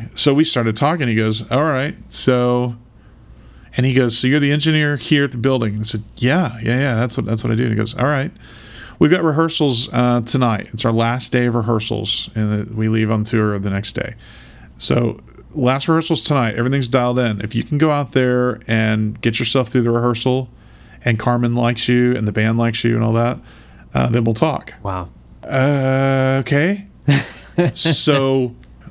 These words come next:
Speaker 1: I go out there, and I'm looking at the console. I, I mean, he, he just said, "Go out. There's nobody out there, so you might as well go out there and get familiar with stuff." And I literally, I don't have a-, any in-ears. I don't have, I mean, nothing. But everything's dialed in.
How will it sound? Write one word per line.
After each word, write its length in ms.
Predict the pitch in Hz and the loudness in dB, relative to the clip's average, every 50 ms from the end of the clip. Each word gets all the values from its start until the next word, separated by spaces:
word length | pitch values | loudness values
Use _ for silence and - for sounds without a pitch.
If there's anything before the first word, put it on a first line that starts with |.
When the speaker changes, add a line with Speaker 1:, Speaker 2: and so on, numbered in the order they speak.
| - - | -4 -2
Speaker 1:
I 100 | 123 120 | 0 2
go 200 | 113 151 160 165 | 2 2 2 2
out 200 | 151 147 147 143 | 0 0 -2 0
there, 480 | - 143 143 143 143 147 147 143 - - - - - - | 0 0 0 2 0 -2 -4 -6 -8 -12 -20 -20 -10 -2
and 760 | 127 127 123 123 123 123 120 120 117 117 117 117 110 110 - - - - - - - - | 0 0 2 2 2 2 2 2 2 0 0 0 -2 -2 -6 -12 -20 -20 -20 -20 -6 -2
I'm 100 | 127 123 123 | 0 2 2
looking 200 | 127 117 - 135 | 2 2 2 0
at 100 | 127 - | 0 0
the 80 | 127 | -2
console. 600 | 113 - 123 123 123 120 - 127 120 120 120 110 | -2 0 0 0 2 0 2 2 2 2 2 0
I, 80 | 104 117 | -2 -2
I 160 | 104 110 120 120 | -2 -2 -2 -2
mean, 180 | 120 123 117 | 0 -2 -2
he, 200 | - 120 127 123 | -2 -4 -4 -4
he 180 | - 135 127 127 | -4 -2 -2 0
just 180 | 123 120 - | 0 0 0
said, 140 | - 123 104 | 0 -2 0
"Go 100 | 104 139 147 | 0 0 0
out. 180 | 156 151 - | 0 -2 -2
There's 180 | 131 127 110 123 | -2 0 0 0
nobody 200 | 143 139 135 127 | 0 2 2 0
out 140 | 123 135 - | 0 -2 0
there, 140 | 120 110 110 | -2 -2 -2
so 140 | - - 117 | 0 0 0
you 40 | 113 | 0
might 80 | 120 | 0
as 100 | 120 113 | 0 0
well 80 | 123 113 | 0 0
go 60 | 113 110 | 0 0
out 60 | 107 | 0
there 60 | 117 | -2
and 60 | 113 110 | -2 -2
get 120 | 113 107 | -4 -4
familiar 320 | - 120 113 113 123 120 | -2 -2 0 0 0 0
with 100 | 110 104 | -2 -4
stuff." 300 | - - 104 101 104 - - - - - - - - - - - - - - - - - - | -4 -4 -6 -6 -6 -8 -14 -20 -20 -20 -20 -20 -20 -20 -20 -20 -20 -20 -20 -20 -20 -8 -2
And 120 | - 127 139 | 0 0 2
I 80 | 165 | 2
literally, 480 | 165 143 131 143 156 175 165 135 123 - | 0 2 2 2 4 2 2 2 0 0
I 100 | 117 127 | 0 0
don't 160 | 147 160 143 | 0 0 -2
have 360 | 120 123 120 113 113 104 101 - | 0 0 0 0 0 -2 -4 -8
a-, 340 | 113 - - - 107 107 - - - | -12 -10 -6 -6 -6 -6 -6 -6 -4
any 260 | 117 110 107 104 107 | -2 -2 0 0 0
in-ears. 480 | 107 107 117 131 147 160 165 160 - 160 | 0 0 0 0 2 0 0 -2 -2 -2
I 100 | 127 110 | -2 0
don't 160 | 123 123 113 | 0 -2 -2
have, 220 | 117 110 101 - | -2 -2 -2 0
I 20 | 117 | -2
mean, 180 | 120 127 - - - - - - | -2 -2 -4 -8 -20 -18 -6 -2
nothing. 460 | 131 135 139 147 - 131 110 98 98 | 0 2 2 0 0 -2 -4 -4 -2
But 220 | - 131 113 - 123 | -2 -2 0 0 0
everything's 640 | 123 147 175 180 185 - 196 185 185 185 160 - | 2 2 2 0 2 0 0 2 2 0 0 0
dialed 340 | - 165 147 156 156 147 143 | 0 0 0 2 0 0 0
in. 240 | 165 175 123 101 - | 0 0 0 -2 -6